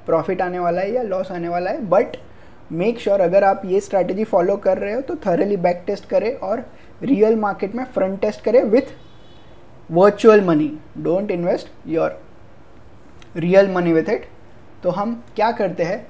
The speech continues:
हमारे पास टू थाउजेंड सेवनटीन से टू थाउजेंड ट्वेंटी वन तक का data available है। तो हम almost चार साल का back testing कर रहे हैं।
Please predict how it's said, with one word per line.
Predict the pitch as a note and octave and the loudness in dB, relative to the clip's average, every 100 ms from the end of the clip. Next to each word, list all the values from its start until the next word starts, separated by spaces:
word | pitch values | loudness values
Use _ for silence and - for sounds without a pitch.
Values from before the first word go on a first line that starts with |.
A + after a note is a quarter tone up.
| - | -10
हमारे | F3 G3+ B3+ B3+ | -2 0 0 0
पास | F3+ - - - - - - | -2 -4 -10 -20 -20 -18 -2
टू | C4 C#4 | 0 2
थाउजेंड | A#3+ F#3+ A3 | 0 0 -2
सेवनटीन | A#3 F#3+ G#3+ G#3 E3+ | -2 -2 -2 -4 -6
से | D3+ G#3+ A3+ - - - - - | -6 -8 -12 -20 -20 -20 -10 -4
टू | B3+ | -2
थाउजेंड | F4+ G3+ G#3+ | 0 -2 -2
ट्वेंटी | G3+ F3+ F3+ A#3 | -4 -4 -4 -4
वन | F#3 A3+ | -4 -4
तक | E3+ - | -6 -4
का | G3 | -4
data | F3 D3+ F#3+ | -2 0 -2
available | D#3 D3+ D3+ D#3 D3+ D3 | -2 -2 -4 -6 -8 -10
है। | C#3+ C#3 - - - - - - | -12 -16 -18 -20 -20 -20 -18 -8
तो | |
हम | E3+ F3 A#3 - - - - - - - - | -4 -4 -8 -12 -20 -20 -20 -20 -20 -20 -4
almost | E3+ F3+ F#3+ B3 B3 - | 2 2 2 -4 -6 0
चार | F#3+ G3 | 4 4
साल | - F#3+ D3+ | 2 0 0
का | F#3+ | -2
back | E3 E3 E3 | 0 -2 -2
testing | D#3 - G3 | -8 -6 -8
कर | G#3+ E3+ D3+ | -2 -2 -2
रहे | G#3 D#3 D#3+ | -4 -6 -10
हैं। | D3 | -10